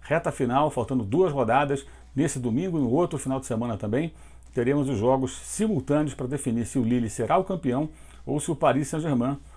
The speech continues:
conseguirá desbancar o líder do campeonato. Não depende só do P S G. Ele tem que vencer seus jogos e torcer para que o Lille tropece,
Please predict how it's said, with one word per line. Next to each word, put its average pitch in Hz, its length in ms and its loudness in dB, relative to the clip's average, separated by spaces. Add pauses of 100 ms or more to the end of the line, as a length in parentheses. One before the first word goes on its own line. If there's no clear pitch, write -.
(160)
conseguirá 151 720 2
desbancar 135 800 0 (300)
o 131 120 2
líder 131 380 2 (240)
do 123 180 2
campeonato. 107 520 -4
Não 147 180 -2
depende 143 360 0
só 127 220 0
do 123 100 -2
P 127 120 -2
S 117 200 -2
G. 110 240 -2 (720)
Ele 101 160 -8
tem 117 180 -8
que - 120 -10
vencer 135 460 4
seus 170 180 6
jogos 131 400 2
e 127 80 -8
torcer 135 600 -4
para 127 160 0
que - 100 -6
o 127 40 0
Lille 113 280 0
tropece, - 680 -4